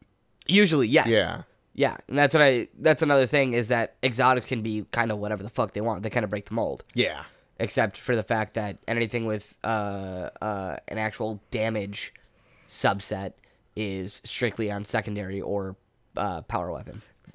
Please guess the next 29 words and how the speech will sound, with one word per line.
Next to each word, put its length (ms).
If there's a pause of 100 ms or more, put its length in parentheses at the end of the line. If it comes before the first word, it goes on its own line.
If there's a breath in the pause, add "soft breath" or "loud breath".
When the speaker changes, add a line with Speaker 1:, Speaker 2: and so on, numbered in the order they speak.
(180)
Speaker 2:
I 100
mean, 180
that's, 280
<laughs> 100
that, 420
that's 220
why 120
in 80
Destiny 300
one, 320
like, 360
the 340
No 200
Land 200
Beyond 480 (320 soft breath)
was 80
a 60
primary 640
sniper 400
rifle. 440
Speaker 1:
Yeah. 180 (180)
Speaker 2:
And 100
then 140
you 80
can 160
equip 420 (160)
a 420
sniper 360
rifle 500